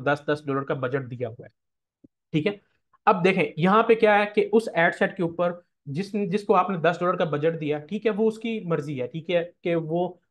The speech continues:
आपको जैसी मर्जी सेल ला के दे, लेकिन आप तो मुतमईन होगे ना कि यार मैंने इक्वल बजट दिया है, तो मुझे अब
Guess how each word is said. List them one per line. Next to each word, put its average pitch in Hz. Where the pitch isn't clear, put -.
आपको 156
जैसी 170
मर्जी 160
सेल 151
ला 131
के 165
दे, 190
लेकिन 185
आप 165
तो 214
मुतमईन 165
होगे 147
ना 160
कि 160
यार 175
मैंने 151
इक्वल 208
बजट 170
दिया 143
है, 147
तो 180
मुझे 196
अब 175